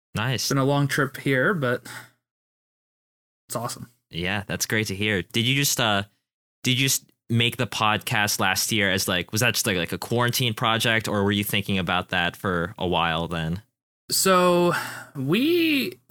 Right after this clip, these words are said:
Speaker 2: all met at Disney World. We were, uh, college roommates at the Disney College program, me,
Speaker 1: Nice.
Speaker 2: Logan, and Matt. And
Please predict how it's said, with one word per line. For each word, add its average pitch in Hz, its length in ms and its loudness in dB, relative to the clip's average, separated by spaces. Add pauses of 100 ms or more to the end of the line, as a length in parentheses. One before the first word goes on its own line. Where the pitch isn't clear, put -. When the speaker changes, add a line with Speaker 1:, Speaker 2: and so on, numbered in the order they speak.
(120)
Speaker 2:
all 180 200 4
met 180 200 6
at 151 140 0
Disney 151 240 2
World. 165 260 2
We 147 120 2
were, 131 380 2
uh, 123 420 0
college 131 360 2
roommates 139 400 0
at 135 100 -2
the 123 80 -6
Disney 123 300 -2
College 120 380 -2
program, 127 580 0
me, 131 160 0
Speaker 1:
Nice. 131 80 2
Speaker 2:
Logan, 120 280 0
and 113 100 -4
Matt. 127 480 -4
And 139 580 2